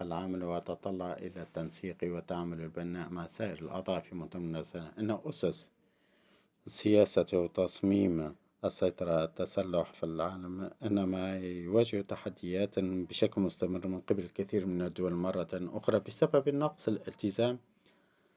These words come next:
والاستمرار في عدم الامتثال مع التزامات أساسية قانونية، وهذا ما يهدد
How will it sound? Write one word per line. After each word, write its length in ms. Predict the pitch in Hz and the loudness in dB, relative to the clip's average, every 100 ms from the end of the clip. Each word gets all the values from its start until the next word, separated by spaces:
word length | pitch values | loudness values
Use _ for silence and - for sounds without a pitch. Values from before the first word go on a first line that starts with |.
| _ _ _ _ - _ _ _ _ | _ _ _ _ -20 _ _ _ _
والاستمرار 640 | 123 135 131 143 139 156 135 | 8 8 8 8 8 6 4
في 160 | - | 2
عدم 300 | 110 107 101 | 2 6 6
الامتثال 840 | 104 98 101 - 101 - 117 110 107 | 4 2 0 -2 -10 6 8 8 6
مع 220 | 104 98 | 2 2
التزامات 640 | - - 90 95 95 95 98 | 0 -6 2 4 4 2 2
أساسية 840 | 92 104 98 - 92 - 98 90 | 0 0 -2 2 0 0 0 0
قانونية، 840 | - 98 90 90 85 85 90 95 | 0 0 0 2 0 -2 0 2
وهذا 440 | 98 95 98 98 95 | 2 2 0 0 0
ما 160 | 90 | 2
يهدد 760 | 87 85 98 98 92 92 87 | 2 2 0 -4 -6 -4 -2